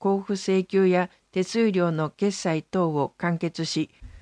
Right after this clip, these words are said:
証明書類を郵送により自宅等で受け取れるサービスがあれば、人手に頼る部分が減り、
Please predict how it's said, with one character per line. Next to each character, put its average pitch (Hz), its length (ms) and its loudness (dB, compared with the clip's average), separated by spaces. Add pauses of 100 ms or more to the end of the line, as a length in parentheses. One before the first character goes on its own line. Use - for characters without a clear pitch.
(260)
証 208 320 2
明 208 220 4
書 208 200 -2
類 185 240 2
を 147 300 0
郵 202 220 2
送 202 240 0
に 196 120 4
よ 190 120 2
り 190 300 0
自 185 180 -2
宅 214 300 -2
等 214 240 0
で 160 260 0
受 180 220 -2
け - 20 -6
取 196 200 0
れ 190 80 4
る 190 140 0
サ 202 220 0
ー 185 60 0
ビ 175 100 0
ス 165 120 -6
が 156 140 -2
あ 156 80 0
れ 151 80 -2
ば、 135 220 -2 (340)
人 - 280 0
手 202 140 2
に 202 160 2
頼 202 300 0
る 175 120 0
部 185 180 0
分 175 240 0
が 143 120 -2
減 151 160 -4
り、 143 180 -4